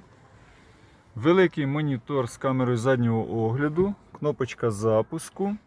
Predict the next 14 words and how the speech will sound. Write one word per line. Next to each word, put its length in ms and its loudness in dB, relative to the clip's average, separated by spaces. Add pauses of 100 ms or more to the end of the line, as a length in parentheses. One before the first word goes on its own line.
(600)
підігрів 640 0
і 100 -6
вентиляція 1000 -2 (220)
обох 560 -2 (260)
передніх 520 2
сидінь, 720 -4 (1160)
електрорегулювання 1400 2 (240)
пасажирського 840 -2
сидіння, 680 -4 (800)
сидіння 520 -2
в 100 -10
дуже 240 -2
гарному 540 -2
стані, 580 0